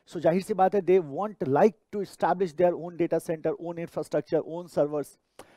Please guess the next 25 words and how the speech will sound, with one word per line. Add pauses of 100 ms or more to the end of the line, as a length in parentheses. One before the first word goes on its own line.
(240)
तो
क्या
कर
सकते
हैं
easily?
They
can
simply
refer
to
the
cloud, (380)
uh,
vendors।
और
वो
क्या
कर
सकते
हैं,
क्लाउड
वेंडर
के
साथ